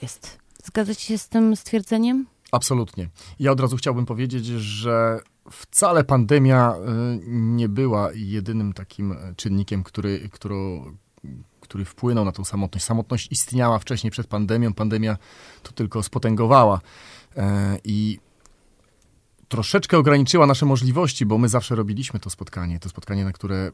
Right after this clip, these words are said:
Speaker 2: zapraszaliśmy ludzi i potrzebujących, którzy potrzebowali tej innej osoby, e, a pandemia pokrzyżowała nam plany i nie mogliśmy przez, mm,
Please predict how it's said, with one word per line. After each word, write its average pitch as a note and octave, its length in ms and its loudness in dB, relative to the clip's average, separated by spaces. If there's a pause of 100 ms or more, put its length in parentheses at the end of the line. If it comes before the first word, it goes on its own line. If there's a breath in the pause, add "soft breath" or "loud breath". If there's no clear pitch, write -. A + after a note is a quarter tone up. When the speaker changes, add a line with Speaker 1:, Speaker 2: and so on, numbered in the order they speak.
(100)
Speaker 2:
zapraszaliśmy G2+ 600 -6
ludzi G2+ 400 -4
i - 40 -10 (440)
potrzebujących, A2+ 680 -2
którzy G#2 220 -6
potrzebowali A2+ 760 -2
tej A2+ 280 -4
innej G2+ 260 -2
osoby, G#2 500 -4 (520 loud breath)
e, G#2+ 140 -2
a - 40 -6
pandemia A#2 340 0
pokrzyżowała A#2 640 2
nam G#2 120 0
plany A#2 340 2
i C3 120 -2
nie A#2 120 4
mogliśmy G#2+ 420 -2
przez, - 400 -10 (380)
mm, F#2 260 -10